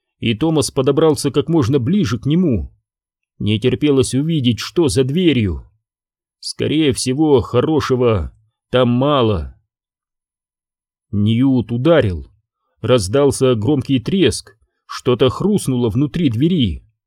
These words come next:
Ньют саданул по ручке ещё раза три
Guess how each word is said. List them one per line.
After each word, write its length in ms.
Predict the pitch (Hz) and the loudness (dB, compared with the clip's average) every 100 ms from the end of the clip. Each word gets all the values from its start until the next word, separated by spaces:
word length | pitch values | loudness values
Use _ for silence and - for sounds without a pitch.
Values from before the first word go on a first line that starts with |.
| _ _ _ _ _ _ _ _ 110 | _ _ _ _ _ _ _ _ -4
Ньют 680 | 104 104 123 160 147 - _ _ _ | 0 0 0 0 -2 -4 _ _ _
саданул 580 | - 113 110 131 165 127 | -6 -2 0 2 0 0
по 100 | 135 | 0
ручке 460 | 156 - - 135 | 0 -2 -4 -4
ещё 400 | 110 135 - 190 | -2 -2 0 0
раза 240 | 147 123 156 | 2 2 0
три 480 | - 180 113 73 | -2 -2 -2 -4